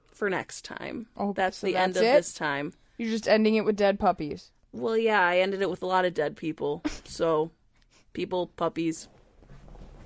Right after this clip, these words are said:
Speaker 1: just living beings in general. But yeah, so the next one is very interesting.
Speaker 2: Okay, I'm excited. I'm ready.
Speaker 1: And that was the part one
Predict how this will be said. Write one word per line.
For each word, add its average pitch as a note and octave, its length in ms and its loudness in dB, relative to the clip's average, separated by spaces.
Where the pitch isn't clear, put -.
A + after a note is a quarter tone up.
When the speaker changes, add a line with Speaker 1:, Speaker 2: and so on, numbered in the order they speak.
Speaker 1:
just - 420 -6
living E3+ 380 -2
beings E3 380 -2
in E3 100 -6
general. E3+ 380 -4
But A#3 220 10
yeah, A#3+ 400 10
so G#3 420 4
the G#3 100 0
next G#3+ 300 -2
one A#3 160 -2
is G#3 260 -2
very G3+ 340 2
interesting. G3 920 -2
Speaker 2:
Okay, A#3 600 0
I'm G3 120 -4
excited. A#3 640 2
I'm F#3+ 120 -8
ready. F#3 440 0
Speaker 1:
And G3 200 0
that G3 200 4
was G3 580 2
the F#3+ 460 0
part A#3 300 6
one G#3 520 8